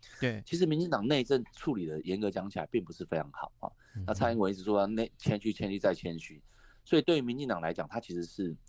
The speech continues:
Speaker 2: 有很多他要真的要好好的痛定思痛。再来，赖清德年轻人选票，他能不能把它找回来？
Speaker 1: 嗯。
Speaker 2: 好，如果找不回来的话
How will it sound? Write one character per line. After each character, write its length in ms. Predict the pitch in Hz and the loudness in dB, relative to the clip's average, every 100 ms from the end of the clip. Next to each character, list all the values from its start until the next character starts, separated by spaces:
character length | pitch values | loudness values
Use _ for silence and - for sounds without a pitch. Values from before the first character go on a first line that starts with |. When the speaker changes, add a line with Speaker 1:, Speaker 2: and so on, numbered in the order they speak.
| - | -6
Speaker 2:
有 100 | - 98 | -2 0
很 180 | 101 | 0
多 120 | 87 107 | 0 2
他 140 | 117 | 2
要 100 | 117 | 2
真 180 | - 110 | 2 2
的 100 | 101 | 4
要 100 | 101 | 2
好 240 | - 98 | 2 2
好 160 | 104 80 | 2 -2
的 100 | 82 | -6
痛 220 | - 101 | -8 -8
定 140 | 95 92 | -8 -8
思 180 | - | -6
痛。 200 | 82 78 - - - - | -4 -4 -6 -20 -20 -4
再 140 | - 127 | 2 4
来， 260 | 90 85 - | 4 0 -4
赖 120 | 127 | -4
清 200 | 127 123 | -4 -4
德 120 | 117 90 | -4 -4
年 180 | 95 98 | -6 -6
轻 160 | - | -4
人 100 | 101 | -4
选 160 | 87 82 | -4 -8
票， 180 | - 92 | -2 2
他 80 | 110 | 2
能 120 | 90 | 0
不 60 | 98 | -2
能 60 | |
把 100 | 87 | -2
它 140 | 73 78 | -2 -2
找 180 | 64 | -4
回 160 | 62 65 | -8 -10
来？ 160 | 62 - - - | -12 -16 -16 -2
Speaker 1:
嗯。 300 | 117 123 127 | 0 2 0
Speaker 2:
好， 120 | 98 | 2
如 80 | 107 | 4
果 100 | 151 | 4
找 160 | 98 92 | 2 0
不 160 | 139 | 2
回 80 | 113 | 4
来 100 | 92 | 4
的 100 | 95 | 4
话 220 | 110 101 | 4 2